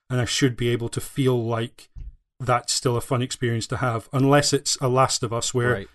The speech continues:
Speaker 1: they kind of pretend you can get around enemies without killing them, but ultimately they're gonna push you pretty hard and in some cases make you
Speaker 2: Right.
Speaker 1: engage in combat.
Speaker 2: I agree with you completely too with the, with the choosing whether or not, um,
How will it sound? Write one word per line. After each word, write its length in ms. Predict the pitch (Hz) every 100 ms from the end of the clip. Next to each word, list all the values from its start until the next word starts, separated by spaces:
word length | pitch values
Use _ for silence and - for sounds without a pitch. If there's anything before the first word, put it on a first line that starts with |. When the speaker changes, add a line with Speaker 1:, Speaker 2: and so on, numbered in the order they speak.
| _
Speaker 1:
they 80 | 147
kind 220 | - 196
of 80 | -
pretend 440 | 180 - 196 208
you 80 | 196
can 120 | 214
get 220 | 196 202
around 600 | 196 185 185 190 190 - -
enemies 400 | 175 185 185 175
without 220 | 185 180
killing 280 | - 185 185
them, 160 | 180 175
but 140 | 151
ultimately 720 | 151 151 156 156 156 147 147 - _ _
they're 100 | 143
gonna 200 | 156 151
push 320 | 147 147 -
you 80 | 131
pretty 320 | - 147 131
hard 260 | 135 123 120
and 80 |
in 80 | 123
some 220 | 117 135
cases 340 | 120 123 117 113
make 400 | 127 127 135 -
you 260 | 117 117
Speaker 2:
Right. 100 | 120
Speaker 1:
engage 300 | 117 127 120
in 100 | 113 110
combat. 440 | 135 131 104 101 _ _ _ -
Speaker 2:
I 100 | 160
agree 240 | 151 160
with 100 | 143
you 80 | 123
completely 460 | 117 - 131 113
too 220 | 113 131 113
with 260 | 107 110
the, 260 | 113 104 101
with 300 | 87 110 - _ _ _ _ _
the 140 | 117 104
choosing 500 | - 160 151 131 120
whether 200 | 117 117
or 60 | 110
not, 240 | 110 104 104 - _ -
um, 280 | 104 101